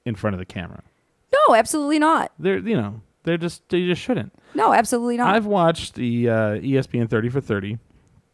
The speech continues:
Speaker 1: uh, about the University of Miami, part one and part two. And, uh, <laughs> I don't know what,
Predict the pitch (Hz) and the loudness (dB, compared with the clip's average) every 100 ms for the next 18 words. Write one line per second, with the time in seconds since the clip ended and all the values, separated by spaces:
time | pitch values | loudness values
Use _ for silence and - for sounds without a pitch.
0 | _ _ - - 123 110 104 101 113 110 | _ _ -20 -8 -2 0 0 -2 -4 -2
1 | 107 104 - - 113 107 113 107 107 107 | -2 -4 -10 -16 -8 -4 -2 -2 -4 -6
2 | 107 107 - 107 95 98 95 92 110 127 | -4 -4 -6 -10 -8 -6 -6 -6 -8 -8
3 | 127 - - - 135 113 190 269 160 - | -12 -8 -6 -4 -6 -6 -6 -6 -6 -4
4 | 110 180 _ _ _ _ _ _ _ - | -6 -6 _ _ _ _ _ _ _ -6
5 | 147 143 143 143 143 143 - 185 156 202 | -2 2 2 2 2 2 2 2 2 2
6 | 156 175 147 | 2 2 2